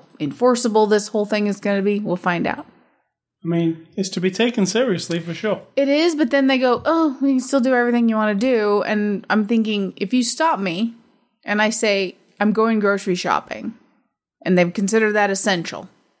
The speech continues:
Speaker 1: and then they go, "Oh, okay." But I'm actually lying to you. I'm going to a party in a basement where there's a hundred of us and we're all gonna lick each other.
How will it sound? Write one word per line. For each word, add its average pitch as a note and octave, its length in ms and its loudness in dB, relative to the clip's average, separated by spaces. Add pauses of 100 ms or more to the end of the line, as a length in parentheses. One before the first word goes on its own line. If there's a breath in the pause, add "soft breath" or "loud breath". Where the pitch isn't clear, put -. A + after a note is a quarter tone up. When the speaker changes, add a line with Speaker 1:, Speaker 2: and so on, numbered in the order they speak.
(120)
Speaker 1:
and G3 120 0
then G3+ 120 0
they G3+ 80 0
go, G#3+ 160 2
"Oh, B3+ 200 2
okay." A#3 340 -2 (1000)
But C4 100 2
I'm C#4+ 120 2
actually C4+ 300 0
lying A3+ 380 2
to E4 120 -4
you. D#4+ 320 0
I'm A3+ 220 2
going G#3+ 240 2
to A3 100 2
a G3+ 60 2
party A#3 420 0
in G3+ 80 0
a E3+ 60 -2
basement A3+ 440 0
where G#3+ 120 0
there's E3+ 140 2
a E3+ 60 -6
hundred A3 260 0
of A#3+ 140 0
us C4 120 -2
and G#3 80 0
we're G3 60 2
all G3 60 2
gonna D3+ 200 -2
lick G#3+ 220 0
each A#3+ 200 0
other. C4+ 340 0